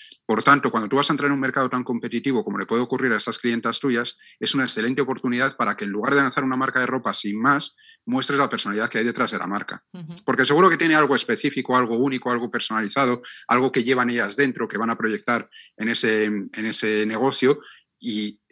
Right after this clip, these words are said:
Speaker 1: que ellas aparezcan, que ellas se muestren, que ellas se expliquen de dónde viene esa marca, es una excelente oportunidad para, para eso, para diferenciarte.
Speaker 2: Total.
Speaker 1: Yo siempre pongo como ejemplo, eh, a nivel de startup, por no irte a empresas tan, tan grandes,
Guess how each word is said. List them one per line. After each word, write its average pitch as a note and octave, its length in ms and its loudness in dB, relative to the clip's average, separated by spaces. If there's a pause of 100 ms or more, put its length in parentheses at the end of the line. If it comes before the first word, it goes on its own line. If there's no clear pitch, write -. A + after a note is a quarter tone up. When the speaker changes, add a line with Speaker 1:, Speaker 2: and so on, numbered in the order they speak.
(120)
Speaker 1:
que A#2+ 140 0
ellas C3+ 240 2
aparezcan, C3+ 680 0
que A2 160 -2
ellas B2 200 4
se C3 100 2
muestren, B2 400 0
que A#2+ 60 0
ellas B2 140 4
se C#3 60 2
expliquen B2 520 0
de G2+ 80 -2
dónde A#2+ 180 0
viene B2+ 140 2
esa B2 120 0
marca, C#3 400 0 (220)
es - 140 -4
una A#2 80 2
excelente A2+ 320 0
oportunidad G#2 420 -4
para, A2 360 2
para F#2 140 -4
eso, C3+ 160 -2
para G2 140 -2
diferenciarte. G#2+ 640 -2 (140)
Speaker 2:
Total. F3 160 -14
Speaker 1:
Yo A#2 60 2
siempre B2+ 220 2
pongo C3 200 2
como B2 160 0
ejemplo, D#3 560 -2 (240)
eh, G2 180 -4
a G#2 80 -2
nivel G#2+ 220 2
de A#2+ 60 2
startup, C#3+ 440 2
por G#2 100 -6
no G#2 140 -6
irte A2 340 -2
a G2+ 40 0
empresas G2+ 360 -2
tan, A2 200 -2
tan G#2 160 -2
grandes, A#2+ 500 0